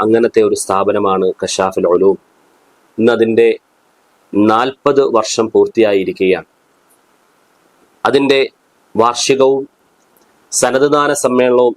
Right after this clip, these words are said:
ഇൻഷാ അല്ലാ ഈ വരുന്ന ഫെബ്രുവരി ഒന്ന്, രണ്ട് തീയതികളിൽ നടക്കുന്നതാണ്. മഹാനവറുകൾ നമ്മളെ സ്വീകരിക്കാൻ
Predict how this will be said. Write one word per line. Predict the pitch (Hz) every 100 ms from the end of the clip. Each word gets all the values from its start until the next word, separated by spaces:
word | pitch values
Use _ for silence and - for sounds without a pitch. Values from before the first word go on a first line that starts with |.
| 107
ഇൻഷാ | - 117 110
അല്ലാ | 104 107 107 101
ഈ | 107
വരുന്ന | 101 101 107 -
ഫെബ്രുവരി | 101 113 117 117 117 -
ഒന്ന്, | 104 113 120 104
രണ്ട് | 98 104 -
തീയതികളിൽ | 98 95 101 104 - _ -
നടക്കുന്നതാണ്. | 85 - 92 82 - _ _ _ _ _ _ _ _ _ _ _ _ _ _ _ _ _ _ -
മഹാനവറുകൾ | 92 110 110 107 107 107 98 - _ _ _ _ 101
നമ്മളെ | 104 101 98
സ്വീകരിക്കാൻ | - 101 104 104 101 107